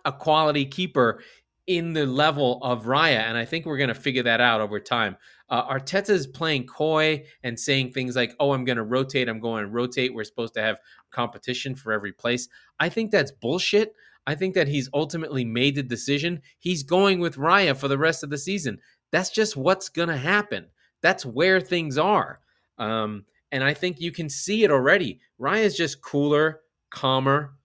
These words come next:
and already making a difference for, um, for Arsenal. So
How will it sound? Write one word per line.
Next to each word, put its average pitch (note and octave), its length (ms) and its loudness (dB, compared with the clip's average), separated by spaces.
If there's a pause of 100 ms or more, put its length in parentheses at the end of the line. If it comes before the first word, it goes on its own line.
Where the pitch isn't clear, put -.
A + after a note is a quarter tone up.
(240)
and B2 220 -4
already C3+ 760 2 (140)
making B2+ 340 -6
a A2 60 -6
difference A#2 720 -6 (260)
for, A2+ 760 -2
um, G#2+ 440 -6 (580)
for B2 300 -2
Arsenal. B2+ 400 -2
So - 280 -4